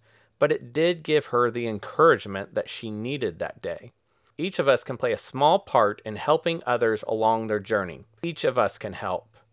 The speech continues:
Every caring adult, coach, parent, mentor, pastor, teacher, or counselor can offer hope to others in need. Please understand that you matter.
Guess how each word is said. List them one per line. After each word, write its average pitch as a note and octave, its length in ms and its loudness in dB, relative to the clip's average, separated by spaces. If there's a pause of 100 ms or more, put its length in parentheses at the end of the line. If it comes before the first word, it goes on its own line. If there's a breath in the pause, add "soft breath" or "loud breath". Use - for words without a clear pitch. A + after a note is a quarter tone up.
(180)
Every E3 480 2
caring C3+ 360 -4
adult, C#3 800 4 (140)
coach, - 640 0
parent, D3 640 -2
mentor, E3 640 -2
pastor, F3+ 640 -2
teacher, G3 680 -8 (320)
or A#2 120 -2
counselor - 800 -4 (280 soft breath)
can - 220 -6
offer E3 480 4
hope C3+ 300 4
to - 180 -2
others G#2+ 360 0
in G#2 160 -6
need. G#2+ 380 -10 (320)
Please E3+ 520 -4
understand A#2+ 640 -2
that G2+ 100 -8
you G2+ 140 -8
matter. F#2 480 -8